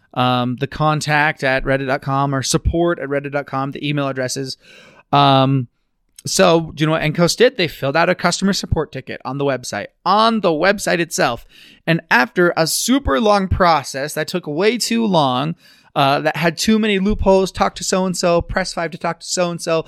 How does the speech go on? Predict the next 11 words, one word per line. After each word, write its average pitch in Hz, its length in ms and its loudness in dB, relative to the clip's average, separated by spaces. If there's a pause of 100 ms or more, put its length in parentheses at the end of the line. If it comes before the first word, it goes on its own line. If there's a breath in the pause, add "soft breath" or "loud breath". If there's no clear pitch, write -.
(200 loud breath)
I'll 175 80 -4
transfer 170 380 -6
you 180 80 -4
to 160 80 -8
my 147 140 -6
manager, 165 440 -2
I'll 147 100 -4
transfer 170 360 -6
you 160 80 -4
to 143 80 -2
so-and-so. 165 640 0